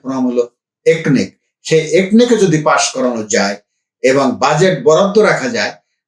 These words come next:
তাহলে সেই প্রকল্প আলোর মুখ দেখা সহজ হয়, বাস্তবায়ন ক্ষেত্রে সহজ হয়। সেই জন্য সাতক্ষীরা উন্নয়নের, সাতক্ষীরার সকল ধরনের সংকটকে নিরসন করতে হলে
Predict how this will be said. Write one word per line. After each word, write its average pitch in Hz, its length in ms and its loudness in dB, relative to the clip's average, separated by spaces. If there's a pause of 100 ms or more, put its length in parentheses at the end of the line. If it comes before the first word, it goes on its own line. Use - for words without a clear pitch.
(120)
তাহলে 180 380 2
সেই 135 200 -4
প্রকল্প 117 460 -6 (560)
আলোর 135 360 0
মুখ 120 260 -2
দেখা 110 380 -6 (340)
সহজ 165 480 0
হয়, 220 160 -2 (720)
বাস্তবায়ন 151 600 0
ক্ষেত্রে 120 300 -10
সহজ - 380 -10
হয়। - 140 -20 (380)
সেই 170 280 0
জন্য 175 240 0 (520)
সাতক্ষীরা 180 580 0
উন্নয়নের, 185 580 0 (460)
সাতক্ষীরার 160 680 0 (240)
সকল 165 380 0 (100)
ধরনের 175 440 0
সংকটকে 113 560 -6 (720)
নিরসন 175 460 2
করতে 185 300 0
হলে 175 240 0